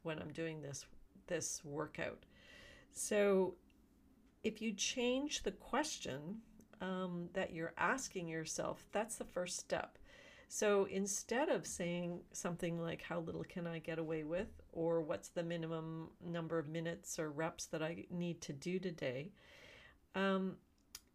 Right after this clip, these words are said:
you change the question to, "What's actually the most that I can do today? What is the most that I can bear?" And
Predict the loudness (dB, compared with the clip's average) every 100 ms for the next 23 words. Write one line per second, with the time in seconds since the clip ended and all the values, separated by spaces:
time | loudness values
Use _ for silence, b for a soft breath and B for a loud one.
0 | -4 -2 0 2 2 0 -2 -4 -2 -2
1 | 0 -2 -2 -4 0 0 0 -4 -18 -12
2 | -10 -8 -8 -2 -2 0 0 2 2 0
3 | 0 0 2 2 4 2 0 -8 -12 -20
4 | -20 b b -4 0 2 2 0 -4 -2
5 | -4 -4 -6 -4 -6 -10 -20 -20 _ _
6 | -20 -20 -8 2 2 2 0 -2 0 2
7 | 4 4 0 -6 -12 -8 -2 0 0 -2
8 | -6 -6 -2 0 0 -2 -6 -14 B B
9 | B B B B 0 6 6 4